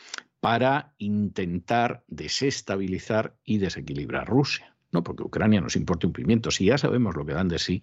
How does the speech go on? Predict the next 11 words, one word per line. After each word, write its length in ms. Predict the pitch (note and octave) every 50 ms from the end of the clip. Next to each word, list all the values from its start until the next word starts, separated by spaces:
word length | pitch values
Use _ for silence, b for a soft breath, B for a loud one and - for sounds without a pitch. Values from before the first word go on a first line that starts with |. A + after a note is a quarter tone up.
| B B B B B B B B
los 240 | B G#2 G#2+ G#2+ -
nacionalistas 760 | A2+ G2 F2+ - F#2+ F#2 F2+ E2+ F#2 G#2 - - - - -
ucranianos. 680 | A2 - - - - - - G2+ C3+ - - - - - - - _ _ _ B B B B B B
Si 200 | - - C3 C3
el 160 | B2+ A#2 A#2+
Congreso 560 | - B2 A2+ A2+ A#2 C#3 E3 E3 - - D3
de 80 | A#2+ G2+
Estados 500 | - - - B2+ B2+ C3 B2+ A#2 - -
Unidos 580 | F2 G2 G2+ A#2+ A#2+ G2+ F2 - - - - B B B B B B B B B
ha 100 | C3 C#3+
impulsado 920 | C#3+ D3 C#3+ D3 A#2+ A2 G2+ F2+ - - B2 A#2+ A#2 B2 A#2+ A#2+ A#2+